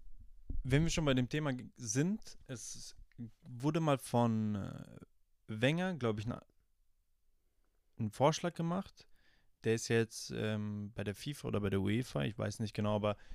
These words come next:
zumindest ist er jetzt ja in so einer, in so einer Stelle, wo man sich um sowas kümmert. Auch, und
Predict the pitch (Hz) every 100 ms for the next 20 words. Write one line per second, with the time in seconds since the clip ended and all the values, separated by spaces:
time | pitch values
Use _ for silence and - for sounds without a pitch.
0 | - - 131 - 120 113 123 117 120 117
1 | 113 110 - - - - - - - -
2 | 110 110 - - - - - - - -
3 | - _ _ - - - - - - 127
4 | 117 117 120 110 107 101 - - 123 127
5 | 127 - 127 123 113 107 - - - -
6 | - - 123 131 123 120 - 135 135 131
7 | 123 131 120 - 117 101 - - - 127
8 | - - - - _ _ _ _ - 127
9 | 123